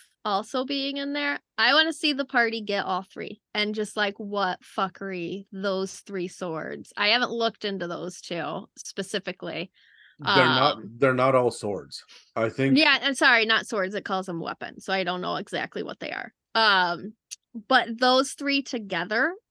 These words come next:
Speaker 1: I think, would have some sort of deep plot to take over something or do something. And that can be at the D M's discretion if they, you know, have, have an idea of how they want their,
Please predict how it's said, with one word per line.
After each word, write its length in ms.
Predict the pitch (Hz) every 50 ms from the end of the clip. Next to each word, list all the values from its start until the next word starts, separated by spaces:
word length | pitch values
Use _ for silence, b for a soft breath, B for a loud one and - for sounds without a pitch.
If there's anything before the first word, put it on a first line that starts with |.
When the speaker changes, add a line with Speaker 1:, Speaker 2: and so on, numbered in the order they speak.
| _
Speaker 1:
I 100 | 226 262
think, 360 | 269 - 311 302 311 330 311 -
would 360 | - 233 220 226 220 220 214 226
have 560 | 220 214 214 202 190 190 185 185 180 196 - _ _ _
some 380 | - - - 240 220 202 202 196
sort 280 | - - 202 190 190
of 180 | 190 190 196 185
deep 260 | - 185 180 - - - _
plot 640 | - - 170 - - - - 208 - - - - - - _ _ _ _
to 580 | - - - 208 196 185 175 175 175 175 175 190 - _ _ _
take 300 | - - 208 185 190 -
over 320 | 180 165 170 170 170 180 185
something 640 | - 170 - - 185 - - - 55 57 - - - _
or 120 | - 180 185
do 240 | 190 190 170 160 180
something. 680 | - - - - 196 - _ 113 - - - 196 208 220 - _
And 240 | - 190 185 190 190
that 180 | 190 190 185 -
can 140 | 214 208
be 240 | 190 190 185 180 175
at 360 | - 165 165 165 170 170 - -
the 160 | - 202 202
D 240 | 196 190 190 175 170
M's 200 | 160 - 180 185
discretion 640 | - 180 180 - - 165 151 - - 185 180 185 196
if 260 | 208 - - 185 - _
they, 360 | 180 165 160 175 - - - -
you 100 | 196 175
know, 300 | - 139 139 143 202 - _ _ -
have, 360 | - - 214 190 175 165 196 - - - _ _ b b b b b b b
have 240 | - - 226 214 220
an 60 | 214
idea 320 | 202 202 196 202 196 185 185
of 120 | 190 - _
how 240 | - 208 214 185 180
they 160 | 196 180 180
want 280 | 170 175 160 - - _
their, 380 | 180 170 170 170 165 170 202